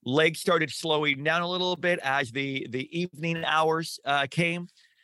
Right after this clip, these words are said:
And then as I came into the last two to three hours, I was maybe going at a, uh, twenty minute a mile pace. The legs just weren't working like they were earlier in the day.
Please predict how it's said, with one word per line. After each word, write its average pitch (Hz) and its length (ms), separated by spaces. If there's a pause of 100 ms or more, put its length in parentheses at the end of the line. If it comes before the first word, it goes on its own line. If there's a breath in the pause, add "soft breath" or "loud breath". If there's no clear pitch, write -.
(240 soft breath)
And 151 240
then 151 160
as 170 220
I 175 80
came 170 320
into 160 160
the 143 100
last 156 520
two 170 180
to 160 80
three 151 300
hours, 160 560
I 143 160
was 135 200
maybe 156 680
going 123 500 (300 loud breath)
at 135 160
a, 131 320
uh, 131 180
twenty 147 540
minute 135 340
a 120 80
mile 120 320
pace. - 540 (600)
The 135 80
legs 151 360
just 151 280
weren't 143 240
working 190 420
like 170 240
they 127 120
were 160 380
earlier 147 400
in 135 40
the 131 80
day. - 220